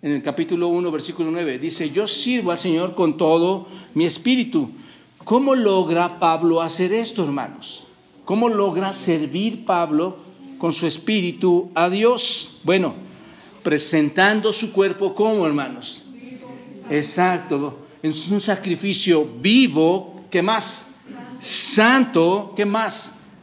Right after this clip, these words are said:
Aceptable a Dios en medio de cualquier circunstancia, hermanos. En medio de cualquier circunstancia. A Pablo lo querían matar, ¿cierto o no?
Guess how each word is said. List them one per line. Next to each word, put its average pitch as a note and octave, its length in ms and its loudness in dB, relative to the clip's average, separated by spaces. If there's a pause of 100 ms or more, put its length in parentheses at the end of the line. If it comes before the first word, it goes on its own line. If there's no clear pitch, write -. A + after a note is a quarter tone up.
(240)
Aceptable A3+ 720 4
a C4 80 2
Dios G#3+ 400 0 (200)
en F#3+ 140 6
medio C4 220 2
de G#3+ 140 2
cualquier G#3+ 340 2
circunstancia, G#3 640 -2
hermanos. C3+ 420 -10 (800)
En F3 260 4
medio A#3+ 300 0
de G#3 160 2
cualquier G3+ 500 0
circunstancia. F#3 960 -4 (880)
A D3+ 100 -2
Pablo G#3+ 280 2
lo G3 120 0
querían F#3+ 300 0
matar, F3 320 -2
¿cierto G#3 300 -2
o G3+ 60 -2
no? - 380 -8